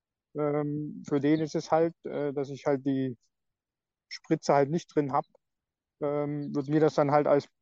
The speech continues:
Befehlsverweigerung, äh, halt ausgelegt,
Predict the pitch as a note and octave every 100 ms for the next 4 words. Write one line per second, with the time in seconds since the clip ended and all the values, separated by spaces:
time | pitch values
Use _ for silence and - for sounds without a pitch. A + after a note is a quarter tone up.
0 | _ G3+ F3 - D#3 D3 C3 B2 B2 B2
1 | A#2+ A#2+ A#2+ - - C3+ B2 A2 B2+ B2+
2 | C3 - A#2+ A2 A2